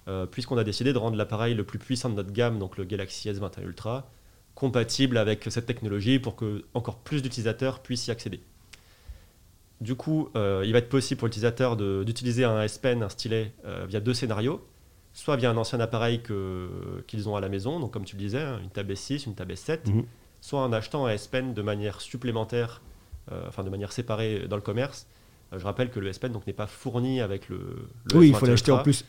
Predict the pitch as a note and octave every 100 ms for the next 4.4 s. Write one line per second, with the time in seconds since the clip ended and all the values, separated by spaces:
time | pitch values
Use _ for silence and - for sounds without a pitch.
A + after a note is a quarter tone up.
0 | - - - A2+ B2 C#3 A#2+ C3+ - D3+
1 | - C3 A#2+ A#2+ C#3+ C#3 - A2 G2+ F#2+
2 | F#2+ F#2 - G2+ F#2 A2 A#2 A#2+ G#2+ B2
3 | A2 A2 F#2 - - G#3 G#3 F#3 D#3 -
4 | G#3 F3 D#3